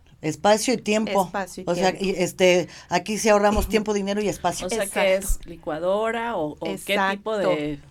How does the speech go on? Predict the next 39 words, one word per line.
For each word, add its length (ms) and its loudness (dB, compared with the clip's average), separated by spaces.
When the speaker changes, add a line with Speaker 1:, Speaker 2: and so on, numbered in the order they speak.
Speaker 3:
de, 280 -6
Speaker 1:
¿Es 220 -4
también 280 2
Speaker 3:
este, 80 -2
Speaker 1:
licuadora? 380 -2
Speaker 2:
Es 120 -8
también 320 -4
licuadora. 480 -4
Speaker 1:
Ah, 100 -6
caramba. 480 -2
Speaker 3:
¿Qué 100 -4
tipo 280 -10
Speaker 1:
No, 100 -2
Speaker 3:
de, 300 -4
Speaker 1:
qué, 180 -16
qué 100 -8
Speaker 3:
de, 60 -4
Speaker 1:
buen 220 -2
Speaker 3:
de 60 -8
Speaker 1:
equipo. 160 -6
Speaker 3:
electrodomésticos 1040 -2
tiene 200 -6
incluidos, 500 -6
Speaker 2:
Sí, 60 -12
Speaker 3:
no? 60 -4
Speaker 1:
Ajá. 240 -4
Speaker 2:
y 60 -4
además 560 -4
es 180 -12
el 100 -8
recetario 480 -8
más 200 -4
grande 320 -4
del 180 -6
mundo, 420 -6
con 160 -10
cuarenta 380 -8
mil 240 -12
recetas. 500 -14